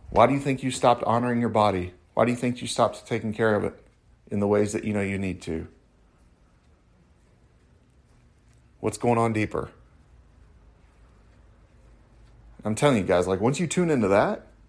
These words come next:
and you start wanting to ask those questions to yourself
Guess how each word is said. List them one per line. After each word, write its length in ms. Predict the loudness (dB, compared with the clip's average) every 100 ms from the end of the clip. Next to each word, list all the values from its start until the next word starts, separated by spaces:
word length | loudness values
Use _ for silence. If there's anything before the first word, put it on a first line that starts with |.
| _ -8
and 100 | -4
you 60 |
start 240 | 2 2 2
wanting 200 | 0 0
to 40 |
ask 380 | 0 2 2 2
those 180 | 0 4
questions 420 | 2 2 -2 -4
to 80 | -4
yourself 580 | -4 0 0 -2 -8